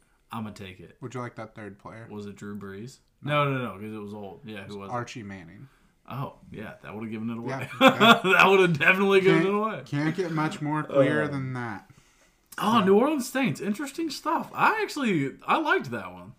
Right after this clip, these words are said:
Speaker 1: That
Speaker 2: Yeah,
Speaker 1: one was,
Speaker 2: that was, that was fun.
Speaker 1: and I feel like I learned some stuff, you know?
Speaker 2: Can you guess what their, uh, fight song is?
Speaker 1: Uh, something jazz. I don't know.
Speaker 2: It's when the Saints come marching in.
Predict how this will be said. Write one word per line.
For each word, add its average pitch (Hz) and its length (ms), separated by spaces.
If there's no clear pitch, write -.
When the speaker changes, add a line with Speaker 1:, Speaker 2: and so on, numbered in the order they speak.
Speaker 1:
That 127 120
Speaker 2:
Yeah, - 20
Speaker 1:
one 104 100
was, 90 100
Speaker 2:
that 165 60
was, 110 160
that 135 120
was 170 100
fun. 226 360
Speaker 1:
and - 100
I - 20
feel 202 160
like 202 100
I 147 40
learned 107 340
some 180 140
stuff, 233 360
you 170 120
know? 196 140
Speaker 2:
Can 135 180
you 135 180
guess 131 300
what 131 160
their, 110 260
uh, 101 140
fight 107 300
song 156 360
is? 180 300
Speaker 1:
Uh, 80 460
something 110 500
jazz. 98 440
I 101 60
don't 101 180
know. 117 240
Speaker 2:
It's - 120
when 131 160
the 113 60
Saints 113 320
come 98 220
marching 98 320
in. 110 240